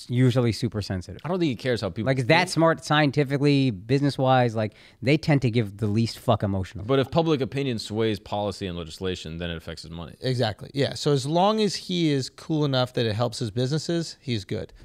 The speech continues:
Speaker 3: And I don't think he needs to be any cooler than that. And, uh, if he dips below it, he's like, "Oh, I gotta do some shit so people think I'm cool again."
Speaker 2: Mm. Right.
Speaker 3: Like,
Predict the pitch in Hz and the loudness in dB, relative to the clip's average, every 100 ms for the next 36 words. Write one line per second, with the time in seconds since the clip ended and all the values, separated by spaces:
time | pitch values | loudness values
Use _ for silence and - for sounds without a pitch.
0 | - _ - 139 139 147 131 143 127 127 | -20 _ -4 0 2 2 0 0 0 0
1 | 123 127 113 123 117 113 113 127 - - | -2 -2 -2 0 0 -2 -2 -4 -10 -20
2 | - _ 123 113 110 107 104 101 107 101 | -20 _ -2 0 0 -2 -4 -4 -6 -4
3 | 117 110 120 98 - 147 - 120 117 135 | -6 -4 -6 -2 0 0 0 -2 2 4
4 | 180 143 120 107 131 117 120 107 113 107 | 4 2 -2 -2 0 2 2 0 -2 -4
5 | - 110 - 98 107 107 101 - - 101 | -4 -4 -4 -8 -8 -8 -10 -12 -10 -12
6 | - - 82 64 - 85 - _ 143 139 | -12 -14 -14 -14 -12 -12 -14 _ 0 0